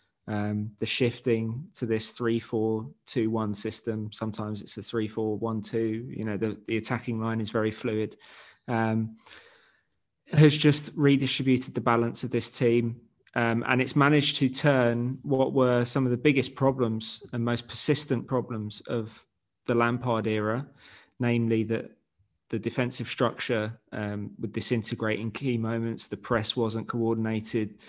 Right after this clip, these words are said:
Chelsea were too, generally too, um, easy to counterattack.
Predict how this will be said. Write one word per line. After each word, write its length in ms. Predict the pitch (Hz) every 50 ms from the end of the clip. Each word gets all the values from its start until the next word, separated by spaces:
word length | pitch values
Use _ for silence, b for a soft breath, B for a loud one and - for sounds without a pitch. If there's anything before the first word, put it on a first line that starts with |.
| b b -
Chelsea 360 | - 127 120 117 - - 120
were 120 | 107 110
too, 560 | 110 - - - 123 117 120 120 117 113 113 - b b b b b
generally 480 | - 131 127 127 127 123 113 113 110
too, 420 | 107 - - 131 120 113 113 110 110
um, 360 | 110 110 107 107 107 107 -
easy 340 | - - 117 113 104 117 110
to 140 | 104 - -
counterattack. 920 | - 120 110 107 107 - - 113 101 - - 117 104 - - - _ -